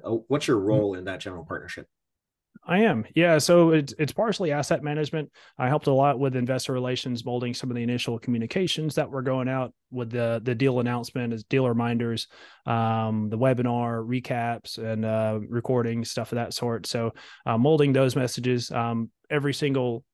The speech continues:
Speaker 2: message that goes out monthly communication wise, um, you know, I've got my finger in that as well. So, but, um, we do two asset management calls a week. Um, and there's really, like, a third small one to help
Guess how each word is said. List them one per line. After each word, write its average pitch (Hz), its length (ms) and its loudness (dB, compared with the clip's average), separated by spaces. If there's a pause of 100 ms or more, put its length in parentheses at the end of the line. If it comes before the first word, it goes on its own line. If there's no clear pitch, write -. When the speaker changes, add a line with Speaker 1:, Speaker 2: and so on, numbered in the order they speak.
(160)
Speaker 2:
message 127 320 -4
that 120 140 -2
goes 123 240 2
out 120 260 0
monthly 127 300 -2
communication 156 580 -2
wise, 160 420 -2 (140)
um, 117 260 -2
you 123 60 2
know, 120 140 2
I've 123 80 -2
got 120 160 0
my 117 100 -4
finger 120 300 -4
in 113 80 -2
that 113 160 -4
as 110 120 -8
well. 117 260 -4
So, 113 280 -4 (380)
but, 135 160 2
um, 135 320 4
we 139 100 4
do 131 140 4
two 135 240 0
asset 123 260 0
management 123 380 -4
calls 123 200 -2
a 120 40 -4
week. 127 340 -6 (400)
Um, 113 420 0
and 120 160 2
there's 117 180 -2
really, 127 220 2
like, 113 180 -4
a 117 60 -6
third 117 300 -4
small 113 280 -4
one 110 200 -4
to 110 100 -4
help 110 260 -4